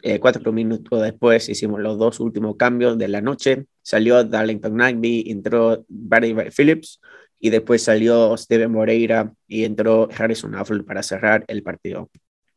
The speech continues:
Y bueno, así terminó cuatro a cero el partido que más goleamos en, este, en esta temporada.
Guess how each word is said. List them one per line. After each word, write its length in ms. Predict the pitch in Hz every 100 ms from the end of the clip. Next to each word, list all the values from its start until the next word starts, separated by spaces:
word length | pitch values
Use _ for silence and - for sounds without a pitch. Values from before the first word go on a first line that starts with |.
| - -
Y 80 | 110
bueno, 220 | 110 104 -
así 240 | 107 110
terminó 540 | 110 98 104 110 120 -
cuatro 300 | 123 110 110
a 60 |
cero 400 | 107 120 123 131 - _ _ _
el 260 | - 120 110
partido 500 | 117 110 131 127 123
que 140 | - 107
más 340 | 113 131 131
goleamos 580 | 113 113 113 123 120 117
en, 180 | 107 104
este, 440 | 107 110 107 101
en 80 | 101
esta 200 | 107 117
temporada. 680 | 113 101 107 110 120 131